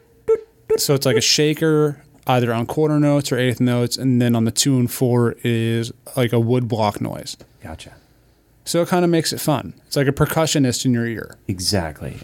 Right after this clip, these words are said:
Speaker 1: exactly. So you're using Ableton for that, and each song has its own backing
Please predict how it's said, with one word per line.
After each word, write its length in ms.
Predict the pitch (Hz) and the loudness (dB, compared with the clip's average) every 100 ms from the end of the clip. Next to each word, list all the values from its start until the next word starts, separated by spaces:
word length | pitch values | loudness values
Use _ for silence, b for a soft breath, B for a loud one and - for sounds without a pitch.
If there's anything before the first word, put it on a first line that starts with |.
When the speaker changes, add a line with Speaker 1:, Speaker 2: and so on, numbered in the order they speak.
| - | -6
Speaker 1:
exactly. 340 | 87 87 90 | -2 0 0
So 140 | - | 0
you're 160 | 123 117 | 2 4
using 280 | 117 104 104 | 4 2 0
Ableton 460 | 101 98 101 90 | 0 0 -2 -6
for 100 | 85 92 | -4 -4
that, 340 | 92 95 92 | 0 2 2
and 80 | 90 | 2
each 240 | 92 90 | -2 -4
song 300 | - 104 95 | -4 -2 -2
has 240 | 90 85 85 | -4 -6 -10
its 160 | 76 | -10
own 460 | - 92 92 87 80 b b b b b b b _ _ _ | -6 -2 0 0 -4 b b b b b b b _ _ _
backing 760 | 107 95 92 104 92 90 87 | 0 0 -2 -4 -2 -4 -6